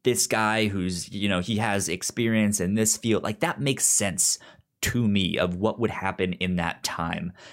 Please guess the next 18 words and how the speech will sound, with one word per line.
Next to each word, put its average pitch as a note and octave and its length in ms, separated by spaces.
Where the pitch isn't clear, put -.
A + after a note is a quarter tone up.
especially C3+ 400
when A2 220
he's A2 220
locked F#2 560
up A2 220
and G2 300
can't - 440
punch B2+ 360
things, - 520
right? G2+ 260
He's G2 240
going G#2+ 380
to G2+ 120
be G#2 220
a G2 80
detective. - 760
Um, E2+ 420
and F#2 460